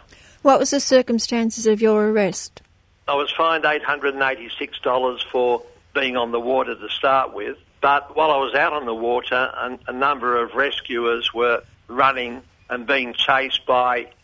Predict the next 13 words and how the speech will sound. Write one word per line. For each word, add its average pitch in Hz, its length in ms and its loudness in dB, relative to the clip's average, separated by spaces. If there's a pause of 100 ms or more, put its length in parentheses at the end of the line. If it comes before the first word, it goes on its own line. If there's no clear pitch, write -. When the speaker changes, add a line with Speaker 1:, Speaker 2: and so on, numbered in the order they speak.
(100)
Speaker 2:
a 120 60 -12
compliance 135 680 -2
officer 120 560 -2 (220)
in 127 300 -2 (120)
a 123 140 -2
homemade 120 680 0
hunter 123 560 -4 (160)
canoe 123 540 0 (220)
or, 127 200 2
or 123 300 2
a 113 160 -2 (240)
kayak 127 640 0
or 107 260 -2